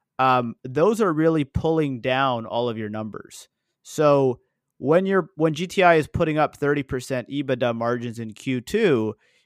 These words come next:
and it's being dragged down by, you know, the headwinds in Nevada, you know, Mass being shut down, um, and even just the smaller markets it's,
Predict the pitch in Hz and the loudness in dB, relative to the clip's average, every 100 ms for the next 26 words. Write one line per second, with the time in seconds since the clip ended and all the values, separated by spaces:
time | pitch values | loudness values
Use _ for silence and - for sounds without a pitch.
0 | _ 139 143 - 156 147 127 131 139 135 | _ -4 -4 -2 0 0 -2 0 2 2
1 | 120 139 143 156 143 123 107 123 120 113 | -2 2 4 4 2 -2 -2 0 2 0
2 | 113 123 120 110 110 131 127 127 117 117 | -4 -6 -8 -6 -6 -4 -2 -4 -4 -8
3 | 107 113 110 110 104 - 120 107 110 120 | -4 -2 0 -2 -4 -6 -10 -8 -6 -4
4 | 117 - - 120 110 - 113 - 117 117 | -6 -6 -6 -6 -6 -6 -6 -4 -4 -4
5 | 110 104 _ _ _ _ 113 127 143 180 | -6 -10 _ _ _ _ -2 -2 -2 -2
6 | 226 254 226 - 180 - 156 160 135 127 | -2 0 -2 -4 -8 0 2 4 2 0
7 | 202 156 - 101 | 0 -4 -8 -20